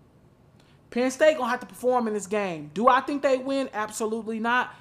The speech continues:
I'm gonna take Wisconsin in this game. I believe in Graham Mertz, and they also has Chaz Malusi, former Clemson Tiger. He's gonna be the starting running back at Wisconsin.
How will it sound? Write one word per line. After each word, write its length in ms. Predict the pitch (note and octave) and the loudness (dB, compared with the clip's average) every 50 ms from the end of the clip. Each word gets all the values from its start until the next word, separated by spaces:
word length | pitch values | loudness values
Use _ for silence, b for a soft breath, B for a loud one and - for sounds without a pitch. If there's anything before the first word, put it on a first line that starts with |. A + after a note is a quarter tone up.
| B B B B B - | B B B B B -6
I'm 180 | F#3+ G#3+ A#3 | -4 -2 0
gonna 180 | A#3 A#3+ A#3 A3+ | 0 -2 -2 0
take 200 | - B3+ A#3 G#3+ | 0 0 0 0
Wisconsin 600 | A3+ A3+ A3+ A3+ - B3 B3 B3 A#3+ A#3 A#3+ A3+ | 0 -2 -4 -4 -2 -2 0 0 0 -2 -4 -6
in 120 | A3+ A3+ A3+ | -4 -2 -4
this 100 | A3+ G3+ | -4 0
game. 500 | F#3+ A#3 A#3 A#3+ A#3+ A#3+ A#3+ A#3+ A#3 A3+ B B B B B | 2 2 2 4 2 2 0 -2 -4 -6 B B B B B
I 140 | - G#3 | 4 4
believe 320 | G#3 A3 A3 A#3 A#3+ A3 G#3 | 6 6 6 4 4 2 2
in 120 | G#3+ G#3+ | 0 0
Graham 360 | - F#3+ A3 A3+ A#3 A3+ A3 | 2 2 2 4 4 4 4
Mertz, 420 | G#3+ G#3+ A#3 B3 B3+ A#3+ A#3+ A#3+ - G#3 | 4 6 6 8 8 6 4 2 -4 -6
and 100 | G3+ G3 | -4 0
they 80 | G#3 | 2
also 300 | A3 A3 A3+ A3 - A3+ | 4 4 4 4 2 0
has 260 | G#3+ A3 G#3 G3+ G3+ | 2 4 2 2 0
Chaz 340 | G3+ - - A#3 A#3 A3+ A3 | -2 0 4 6 6 6 6
Malusi, 460 | G#3 G3+ G3+ A3+ B3 A#3 - - A3+ | 4 0 0 0 -2 -2 -2 -6 -8
former 320 | - - A3 A3+ A3+ A3 G#3+ | -2 4 4 6 6 4 2
Clemson 360 | - A#3+ A#3 A#3 - A3+ G#3 | 0 -2 -4 -4 -4 -8 -4
Tiger. 420 | - B3 A3+ A#3 A#3 A3+ A#3 A3+ A3+ B B B B B B | 0 2 2 2 2 0 -2 -4 -6 B B B B B B
He's 240 | - A3 A3+ F#3+ G3 | 0 0 0 4 4
gonna 160 | A3 A3 G#3+ | 4 4 4
be 100 | A3 A3+ | 4 0
the 60 | G3+ | -2
starting 360 | - - A#3 G#3 G#3+ G#3 G3 | 2 4 4 4 4 4 2
running 160 | G3+ G#3 G#3 | 2 2 4
back 140 | G#3 G#3+ G#3+ | 4 4 4
at 140 | G#3+ F#3+ F#3+ | 4 2 2
Wisconsin. 680 | G3+ G#3 G3+ - - A#3 A3+ A3 A3 A3 - G#3+ G#3+ | 2 2 0 0 -2 0 0 0 0 -2 -6 -10 -10